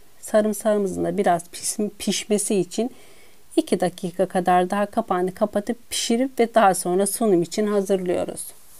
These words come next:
O kadar lezzetli oluyor ki ekmek banarak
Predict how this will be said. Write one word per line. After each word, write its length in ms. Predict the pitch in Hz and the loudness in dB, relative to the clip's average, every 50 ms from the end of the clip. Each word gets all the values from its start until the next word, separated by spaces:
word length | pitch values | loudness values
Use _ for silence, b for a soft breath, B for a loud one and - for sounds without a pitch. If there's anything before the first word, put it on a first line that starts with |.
| - - - - - - - - - - - - - - - - - - - - - - - - - - - - - - - - - | -20 -20 -20 -20 -20 -20 -20 -20 -20 -20 -20 -20 -20 -20 -20 -20 -20 -20 -20 -20 -20 -20 -20 -20 -20 -20 -20 -20 -20 -20 -20 -20 -6
O 40 | - | -4
kadar 300 | 214 208 214 220 214 202 | -2 2 4 4 4 4
lezzetli 560 | 196 185 190 185 180 185 185 180 185 - 185 | 4 4 4 4 4 2 0 0 0 -4 -2
oluyor 440 | - 190 185 185 202 208 202 202 190 | 0 0 0 2 2 2 2 2 2
ki 360 | - - - 202 202 214 - - | -2 -4 -4 -2 -2 -2 -2 -2
ekmek 480 | 208 202 - - 185 175 170 - - | -4 -2 0 0 -2 -2 -2 -4 -2
banarak 540 | - 196 196 196 180 175 185 196 202 - - | 0 2 2 4 4 4 2 2 -2 -6 -14